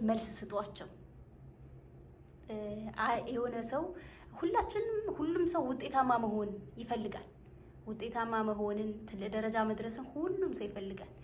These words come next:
ግን ትንሾች ናቸው የሚደርሱት፣ በጣም ጥቂቶች ናቸው እዛ ደረጃ ላይ የሚደርሱት ማለት ነው። አብዛኛው ሰው ይጀምራል፣ ያቋርጣል። ስለሚያቋርጡ ማለት ነው።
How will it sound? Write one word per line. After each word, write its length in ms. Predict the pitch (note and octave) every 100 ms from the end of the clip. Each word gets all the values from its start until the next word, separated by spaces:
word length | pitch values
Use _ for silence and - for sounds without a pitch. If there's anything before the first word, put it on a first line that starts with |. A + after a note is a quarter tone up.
| - -
ግን 180 | - F#4+
ትንሾች 400 | F#4 F#4 - -
ናቸው 240 | A3+ -
የሚደርሱት፣ 420 | G#3 A3 A3+ - - - -
በጣም 340 | G3 A3+ C4+ B3+
ጥቂቶች 400 | - B3+ G#3+ G3
ናቸው 320 | G3+ G#3 G3+ F#3+ - -
እዛ 160 | - G3+ A3+
ደረጃ 280 | A3 A3 A3
ላይ 140 | G#3 G3+
የሚደርሱት 560 | G#3 G#3 G3+ - G#3+
ማለት 260 | - G#3 F#3
ነው። 100 | - - -
አብዛኛው 480 | G#3 G3+ A3 A3+ B3
ሰው 140 | C#4 D4+
ይጀምራል፣ 500 | B3+ D#4+ D#4+ F4+ D4
ያቋርጣል። 580 | C4+ C4+ B3+ A3+ G3+ - - - - - - - -
ስለሚያቋርጡ 840 | - A3+ G#3+ G#3 G3 G3+ F#3+ G3 C4
ማለት 280 | B3 G3+
ነው። 120 | G3+